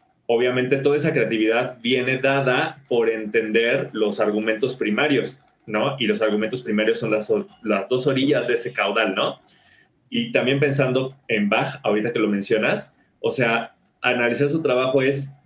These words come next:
de lo más impresionante porque millones de reglas, sobre todo del contrapunto en esa época,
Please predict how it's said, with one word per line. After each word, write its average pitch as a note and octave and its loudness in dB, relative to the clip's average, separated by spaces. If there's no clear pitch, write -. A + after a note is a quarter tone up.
de B2+ 2
lo A#2+ 2
más C3+ 0
impresionante C3 0
porque B2 0
millones D3+ 2
de D3+ 4
reglas, D#3 0
sobre G2 0
todo A#2+ 2
del A2 0
contrapunto A2+ 0
en B2+ 0
esa A2+ 0
época, B2 -2